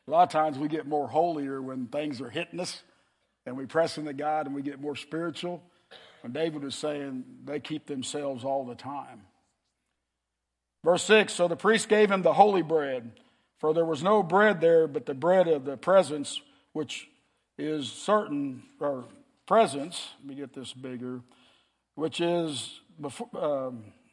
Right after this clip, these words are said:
removed from before the Lord to be replaced by hot bread on the day, and it is taken away." Now a certain man of the servants of Saul was there that day, detained before the Lord. His name was Doeg, the Edomite,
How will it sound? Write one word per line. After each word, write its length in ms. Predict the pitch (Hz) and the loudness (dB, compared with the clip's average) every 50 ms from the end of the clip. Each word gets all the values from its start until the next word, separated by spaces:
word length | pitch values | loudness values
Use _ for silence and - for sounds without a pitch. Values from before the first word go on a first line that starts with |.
| _ - | _ -8
removed 460 | 143 160 165 175 196 202 202 190 - | -6 -4 0 2 2 2 2 0 0
from 300 | - 175 170 165 160 147 | 0 -2 -2 -2 -6 -6
before 360 | 156 - - - 185 196 190 | -8 -6 -2 2 4 4 6
the 80 | 175 175 | 6 4
Lord 460 | 160 160 175 196 202 185 180 - - | 4 4 4 6 6 4 4 2 -2
to 80 | - | -10
be 240 | 147 147 151 160 165 | -14 -8 -6 -6 -4
replaced 600 | 156 151 135 - - 180 185 185 180 175 - - 156 | -4 -6 -8 -2 4 6 6 6 6 2 -4 -4 -2
by 240 | 156 147 143 135 - - - - - _ | 2 2 2 0 -2 -10 -20 -20 -4 _
hot 280 | - 220 254 - 160 151 | 10 10 10 10 6 0
bread 240 | 156 156 156 151 | -2 -2 -2 -2
on 100 | 151 151 | -2 -4
the 80 | 143 143 | -4 -4
day, 400 | 139 139 156 156 156 151 151 143 | -4 -2 -2 0 0 0 -2 -4
and 140 | 143 139 135 | -6 -8 -8
it 80 | 131 | -8
is 120 | 135 127 123 | -10 -10 -8
taken 360 | - 160 156 147 - 143 135 | -4 -2 -2 -2 -4 -6 -10
away." 440 | 131 135 147 156 151 147 151 143 131 120 113 _ _ _ _ _ _ _ _ _ _ _ _ _ _ | -10 -8 -6 -6 -6 -6 -8 -10 -14 -16 -20 _ _ _ _ _ _ _ _ _ _ _ _ _ _
Now 220 | 151 185 190 185 175 | 8 10 10 10 10
a 20 | |
certain 420 | - - - 220 226 233 180 175 | 8 6 6 6 6 6 4 0
man 240 | 180 190 208 202 190 | -2 0 2 4 4
of 220 | 180 165 156 143 139 | 4 4 4 2 -2
the 80 | 139 | -8
servants 420 | - - 185 196 190 180 170 127 143 | -4 0 2 2 2 2 0 -6 -8
of 80 | 143 | -10
Saul 360 | - - 180 196 202 196 185 | -2 2 4 6 6 6 6
was 180 | 165 160 139 127 | 4 0 0 2
there 180 | 170 175 175 175 | 4 4 4 4
that 260 | 175 170 156 139 143 | 2 2 0 0 0
day, 420 | 165 175 180 170 160 151 151 139 - - - _ _ _ _ _ | 2 4 6 6 4 2 -2 -6 -12 -20 -20 _ _ _ _ _
detained 420 | 139 131 - - 202 240 247 226 170 | -12 -10 4 4 6 6 6 4 2
before 280 | 156 - - 160 156 | -2 -2 -2 -4 -4
the 100 | 151 151 | -4 -4
Lord. 380 | 139 139 139 143 147 147 139 127 123 117 - | -4 -4 -2 -2 -2 -4 -4 -6 -10 -14 -12
His 220 | 143 151 135 123 | -10 -10 -6 -2
name 320 | 160 170 175 175 170 160 | 0 2 2 2 0 -2
was 160 | 147 143 135 123 | -4 -8 -8 0
Doeg, 480 | 131 170 190 185 175 165 165 151 151 - _ _ _ | 2 4 6 6 4 2 0 -4 -8 -14 _ _ _
the 80 | 160 | -8
Edomite, 600 | 139 156 185 208 196 160 143 139 139 139 139 143 | -4 -4 -2 -2 -2 -2 -2 -2 -2 -2 -4 -6